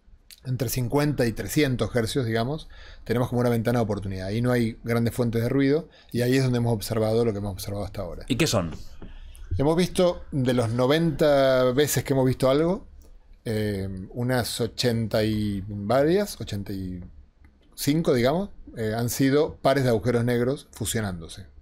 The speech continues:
Speaker 1: Eh, es decir, dos agujeros negros que se están orbitando y que empiezan a caer uno sobre el otro,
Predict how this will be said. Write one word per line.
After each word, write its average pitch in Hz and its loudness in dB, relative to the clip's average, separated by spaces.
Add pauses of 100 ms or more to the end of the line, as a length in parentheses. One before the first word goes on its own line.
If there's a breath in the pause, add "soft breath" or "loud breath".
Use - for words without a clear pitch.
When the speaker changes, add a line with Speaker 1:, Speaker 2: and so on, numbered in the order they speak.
(600 soft breath)
Speaker 1:
Eh, 92 -4
es 95 -8
decir, 101 -4
dos 113 0
agujeros 113 0
negros 131 2
que 104 -4
se - -12
están 113 -2
orbitando 170 2
y 135 2
que 104 -2
empiezan 107 -4
a 104 -6
caer 117 0
uno 113 -2
sobre 110 -2
el 160 4
otro, 165 0